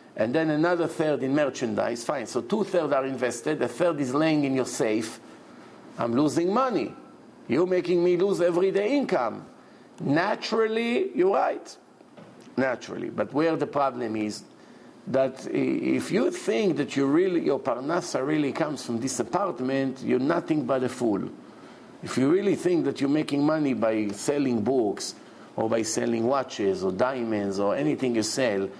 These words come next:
or by buying buildings, renovate them and sell, it's nonsense. This is the cover-up. This is the cover that Hashem is using to send you your parnasa. We spoke about it many times in the past.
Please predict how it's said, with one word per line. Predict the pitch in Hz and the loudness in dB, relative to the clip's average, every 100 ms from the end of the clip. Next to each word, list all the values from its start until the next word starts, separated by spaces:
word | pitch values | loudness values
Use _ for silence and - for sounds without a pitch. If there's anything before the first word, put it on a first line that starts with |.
| - - - | -18 -8 -2
or | 110 | -2
by | 107 110 110 110 - - | 0 0 0 -6 -8 -2
buying | 151 135 123 | 0 0 -2
buildings, | 113 143 127 120 110 | 0 0 2 0 2
renovate | 120 135 131 120 123 117 | 2 2 0 0 0 0
them | 113 | 0
and | 107 | -2
sell, | - - 127 117 123 | -2 -2 0 0 -2
it's | 120 151 | -2 -2
nonsense. | 160 196 - - - - - - - - - | -2 -2 -4 -6 -6 -14 -18 -20 -20 -20 -4
This | - 180 185 | 0 0 2
is | 190 143 | 2 2
the | 156 | -2
cover-up. | 165 214 208 175 127 98 - - - - - - - | 0 0 0 0 0 0 -4 -14 -20 -20 -20 -12 -2
This | 180 175 | 0 2
is | 180 - | -2 0
the | - | -4
cover | - 190 180 175 | 0 -2 0 0
that | 160 147 | 0 0
Hashem | 147 - 175 165 | -2 -2 -4 -2
is | 139 123 | -4 -4
using | 156 214 165 147 165 160 | 0 2 2 2 2 0
to | 135 | -2
send | - 165 151 | -2 0 2
you | 156 | 2
your | 151 | 2
parnasa. | 151 139 139 - 143 135 | 0 -4 -6 -2 -2 0
We | 135 | -2
spoke | - - 165 | -2 -4 0
about | 156 156 | 0 0
it | 147 | 0
many | 160 160 147 | 2 2 2
times | 139 127 120 | 0 -2 0
in | |
the | 117 | 0
past. | 120 101 92 - | 0 -2 -2 -6